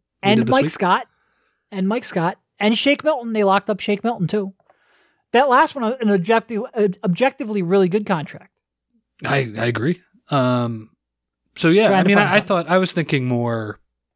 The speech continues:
Speaker 2: Glenn Robinson or Alec Burks, who
Speaker 1: Yeah,
Speaker 2: are
Speaker 1: for sure.
Speaker 2: more fringe players, but also guys that we c-, can say have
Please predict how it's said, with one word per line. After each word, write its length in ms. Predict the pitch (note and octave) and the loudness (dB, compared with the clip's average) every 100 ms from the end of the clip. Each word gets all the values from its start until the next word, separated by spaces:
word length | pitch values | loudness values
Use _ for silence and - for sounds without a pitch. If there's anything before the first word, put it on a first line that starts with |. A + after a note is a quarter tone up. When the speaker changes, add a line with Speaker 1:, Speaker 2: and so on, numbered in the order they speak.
| _ _ _ - | _ _ _ -4
Speaker 2:
Glenn 240 | D3 C3 | -2 0
Robinson 500 | A#2 G#2+ A2 - A2+ | -2 -6 -6 -6 -6
or 80 | G#2+ | -6
Alec 300 | G2+ G2 - | -10 -12 -12
Burks, 280 | G#2+ G2+ - | -12 -10 -2
who 160 | C#4 | 0
Speaker 1:
Yeah, 60 | G3 | 2
Speaker 2:
are 120 | D3+ | 2
Speaker 1:
for 80 | D3 | -2
sure. 260 | - D#3+ - _ - | -8 -10 -16 _ -2
Speaker 2:
more 180 | B3 F3+ | 0 2
fringe 320 | G3+ G3+ - | 2 2 2
players, 340 | C#3+ B2+ A#2 | 0 0 -2
but 300 | - B2 A2 _ _ _ _ | -4 -6 -6 _ _ _ _
also 320 | A3 G#3 - C#3 | -4 -2 0 0
guys 380 | C3 B2+ B2+ | 2 2 0
that 140 | B2 B2 | -2 -2
we 180 | C#3 B2+ | -2 -2
c-, 120 | - - - | -8 -18 -10
can 140 | C3+ | -6
say 280 | - B2+ A#2 | 0 0 0
have 240 | B2 A2+ | 0 -2